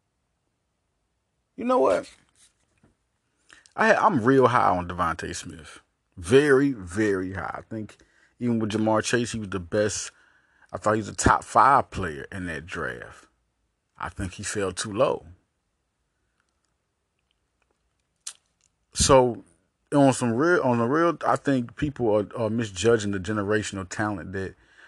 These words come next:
Smith really is. I think he had generational talent ability. Um, Chase is another unbelievably God-given talent, but,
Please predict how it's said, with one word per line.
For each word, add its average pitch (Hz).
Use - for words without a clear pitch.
Smith 101
really 101
is. -
I 92
think 104
he 104
had 104
generational 104
talent 101
ability. 92
Um, 82
Chase 117
is 101
another 107
unbelievably 104
God-given 98
talent, 127
but, 98